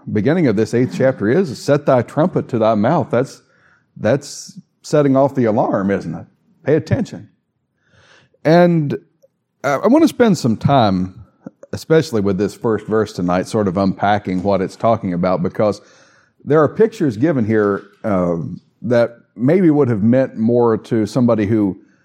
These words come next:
was, uh, an ancient Israelite than they do to us today. To tell somebody to set the trumpet to thy mouth at this juncture in time would have, uh,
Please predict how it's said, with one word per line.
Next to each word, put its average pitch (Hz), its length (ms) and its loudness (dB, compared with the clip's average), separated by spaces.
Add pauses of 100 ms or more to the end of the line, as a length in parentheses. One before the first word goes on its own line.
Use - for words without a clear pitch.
(400)
was, 104 580 -2
uh, 85 480 -4 (360)
an 98 140 -2
ancient 120 320 0
Israelite 101 680 0
than 98 160 0
they 92 160 0
do 104 260 0
to 101 240 -2
us 104 160 -2
today. 98 560 -4 (1040)
To 131 100 -2
tell 220 220 0
somebody 156 380 2
to 95 100 -4
set 143 340 0
the - 120 -6
trumpet 165 540 -2
to 120 120 -2
thy 98 160 2
mouth 95 580 0 (840)
at 107 300 -2
this 160 320 0
juncture 151 440 -2
in 101 120 -2
time 98 500 0
would 104 140 0
have, 95 440 -6
uh, 87 380 -4